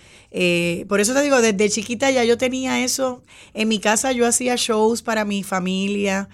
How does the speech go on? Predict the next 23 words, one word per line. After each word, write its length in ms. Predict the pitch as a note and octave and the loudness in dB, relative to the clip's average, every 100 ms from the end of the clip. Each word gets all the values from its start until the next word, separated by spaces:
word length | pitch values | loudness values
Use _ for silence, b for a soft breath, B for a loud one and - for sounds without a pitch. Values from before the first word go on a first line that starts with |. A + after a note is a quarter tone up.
| B B B | B B B
eh, 300 | G3 F#3 F3+ | -4 -2 0
para 240 | G3 F#3+ | 0 0
mi, 200 | F#3 G3 F#3 | 0 -6 -8
mis 340 | G#3 F#3 F#3+ | -14 -8 -4
vecinos. 880 | F3+ F3+ - G3 G3+ G3+ G3+ G3+ G#3 | 0 0 2 0 0 0 0 0 -2
Estaba 320 | G3 F#3+ F3+ | -4 -2 -2
ensayando 720 | G#3 A3 G3+ F#3 F3+ G3 G#3+ | -2 0 0 0 -2 -2 -4
por 240 | G#3 G3+ F3+ | -4 -4 -4
días 380 | F#3+ G3 G3+ G#3 | -4 -2 -2 -2
con 240 | G3+ F#3 | -6 -4
todos 160 | F#3 F#3 | -6 -4
mis 120 | G3+ | -4
vecinos 440 | G3+ G3 G3+ G3+ | -4 -4 -4 -4
y 40 | G3+ | -6
sentábamos 480 | F#3 F3 E3+ F#3 | -8 -8 -6 -6
a 60 | G3 | -6
todas 240 | F#3 F3 | -4 -4
las 140 | G3 G3+ | -4 -4
madres 480 | F#3 F3+ F#3 F#3 F#3 | -2 -2 -2 -2 -4
ahí 240 | F3 F3+ | -6 -6
a 20 | |
hacer 220 | F3+ F3+ | -8 -8
show. 420 | E3+ F3+ F3+ F#3 | -8 -4 -2 -2